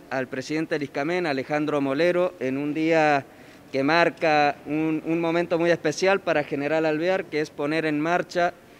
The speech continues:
este centro de distribución de adulto frío, que van a explicar técnicamente lo que consiste. Es una inversión significativa del iscamen para poder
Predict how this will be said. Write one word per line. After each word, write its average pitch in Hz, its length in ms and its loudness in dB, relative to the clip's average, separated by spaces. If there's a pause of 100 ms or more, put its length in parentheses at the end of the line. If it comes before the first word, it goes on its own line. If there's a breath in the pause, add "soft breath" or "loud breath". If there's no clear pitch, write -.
(200 loud breath)
este 151 320 0
centro 185 560 2
de 147 120 2
distribución 139 960 -2
de 139 120 -2
adulto 151 440 -2
frío, 190 460 2 (640 loud breath)
que 127 80 -2
van 143 160 4
a - 20 4
explicar 151 480 2
técnicamente 160 840 0
lo 151 140 -2
que 131 140 -4
consiste. 185 720 -2 (100)
Es 143 80 0
una 151 180 -2
inversión 156 640 -2 (380 loud breath)
significativa 156 920 2
del 165 140 4
iscamen 165 480 0
para 151 240 2
poder 160 720 2